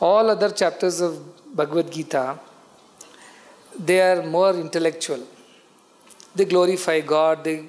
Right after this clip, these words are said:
tell you about dharma, they tell you about karma, they tell you about all kinds of things. But the sweetest chapter, if all Bhagavad Gita is considered as a meal, the sweetest chapter is Bhakti Yoga.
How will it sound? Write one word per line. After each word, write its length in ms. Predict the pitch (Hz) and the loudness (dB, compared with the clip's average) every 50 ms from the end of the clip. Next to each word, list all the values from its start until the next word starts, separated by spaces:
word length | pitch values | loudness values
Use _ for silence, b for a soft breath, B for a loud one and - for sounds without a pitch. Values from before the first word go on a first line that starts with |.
| - - - _ | -20 -20 -20 _
tell 140 | - 175 165 | -4 -2 -2
you 160 | 156 160 165 | 2 2 0
about 260 | 160 147 156 156 147 139 | 2 2 0 0 -2 -4
dharma, 420 | 139 147 151 147 156 156 156 156 151 | -4 -4 -2 -2 0 0 0 0 -2
they 80 | 156 | -4
tell 160 | 151 156 160 156 | -2 -2 -2 0
you 140 | 156 160 | 0 0
about 260 | 156 147 151 151 147 - | 0 0 -2 -2 -2 -2
karma, 400 | - 151 147 156 156 160 160 156 | -2 -2 -2 -2 -2 -2 0 0
they 80 | 151 151 | -2 -2
tell 140 | 151 156 | -4 -4
you 100 | 151 156 | -4 -2
about 160 | 156 156 156 156 | -2 -2 0 0
all 140 | 151 156 | 0 -2
kinds 260 | 156 156 165 151 143 156 | 0 -2 -4 -4 -4 -6
of 100 | 147 147 | -8 -10
things. 260 | - 147 139 - - B B B B B B B B - | -14 -16 -16 -16 -18 B B B B B B B B -2
But 160 | 170 175 165 | -2 0 0
the 80 | 170 | 0
sweetest 580 | 165 - - 233 240 220 262 247 233 247 247 - | 0 2 2 2 2 4 2 2 2 0 -2 0
chapter, 460 | - 180 160 - - - - 147 123 - - - - - _ _ _ _ _ _ _ _ _ _ _ _ _ _ - - | 0 0 0 0 -2 -4 -4 -4 -4 -6 -12 -20 -20 -20 _ _ _ _ _ _ _ _ _ _ _ _ _ _ -12 -8
if 120 | 180 160 | -2 0
all 200 | 165 170 185 185 | 2 2 2 2
Bhagavad 340 | - 175 160 165 180 175 139 | 2 0 2 2 0 0 0
Gita 240 | 160 175 175 - 175 | -4 -4 -2 0 0
is 140 | 170 165 | 0 -2
considered 320 | - 175 156 160 165 165 165 | -4 -6 -6 -4 -2 0 0
as 140 | 160 151 156 | 2 0 0
a 40 | |
meal, 380 | 147 156 175 190 175 147 135 127 - - - - B B B B B B B _ | 0 0 0 0 0 0 -4 -8 -10 -16 -20 -20 B B B B B B B _
the 100 | 170 165 | -4 -4
sweetest 560 | - - - 214 226 202 254 247 226 240 240 | -2 0 0 0 2 4 4 2 2 2 0
chapter 340 | - 190 165 160 - - 180 | 0 0 0 0 0 0 0
is 160 | 185 208 202 | 0 0 -2
Bhakti 360 | 160 143 135 - - - 143 | -4 -6 -8 -8 -10 -12 -10
Yoga. 440 | 135 127 120 117 - 160 147 127 - | -10 -10 -10 -8 -6 -6 -6 -6 -6